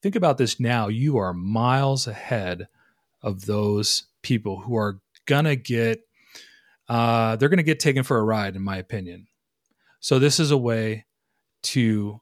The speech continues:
understand the layers of crypto and DeFi through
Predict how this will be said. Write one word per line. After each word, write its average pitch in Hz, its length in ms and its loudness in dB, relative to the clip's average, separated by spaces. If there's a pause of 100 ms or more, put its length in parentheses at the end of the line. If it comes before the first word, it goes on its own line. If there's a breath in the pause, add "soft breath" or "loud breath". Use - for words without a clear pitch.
understand 135 640 0
the 104 80 -2
layers 101 840 -2 (520)
of 98 720 -6
crypto 143 720 0 (160)
and 104 180 -2
DeFi 95 680 -4 (580)
through 110 420 2